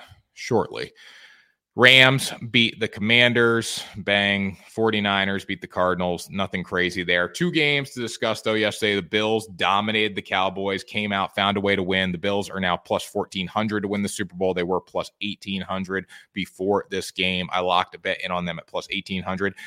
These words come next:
They're gonna have a battle to make the playoffs. They might have to win out the way it's kinda shaping up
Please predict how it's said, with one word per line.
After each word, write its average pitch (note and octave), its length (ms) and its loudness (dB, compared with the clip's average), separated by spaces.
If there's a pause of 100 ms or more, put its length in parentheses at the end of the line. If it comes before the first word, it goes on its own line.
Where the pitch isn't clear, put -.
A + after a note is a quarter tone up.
They're C#3+ 140 6
gonna A3+ 120 6
have C4 120 6
a D#3+ 40 2
battle A#2 320 6
to G2+ 60 0
make G2 180 2
the - 80 -20
playoffs. F#2+ 260 2
They G#2+ 60 2
might C3 200 0
have G#2 220 0
to G2+ 60 -6
win F2 200 -2
out F2 180 -2
the F2 60 -6
way F#2 320 0
it's - 120 -8
kinda F2+ 220 -4
shaping F2+ 480 -8
up F2+ 300 -2